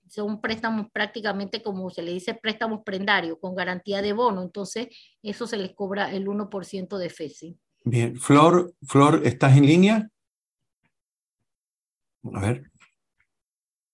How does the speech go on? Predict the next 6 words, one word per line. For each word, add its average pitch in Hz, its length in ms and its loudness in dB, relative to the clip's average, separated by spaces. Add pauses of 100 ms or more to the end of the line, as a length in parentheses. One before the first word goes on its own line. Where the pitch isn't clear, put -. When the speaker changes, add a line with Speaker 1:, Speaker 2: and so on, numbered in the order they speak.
(640)
Speaker 2:
Porque 110 300 6
ya 117 100 6
se 135 140 4
encuentra 135 400 6
la 117 180 6
profesora. 139 760 4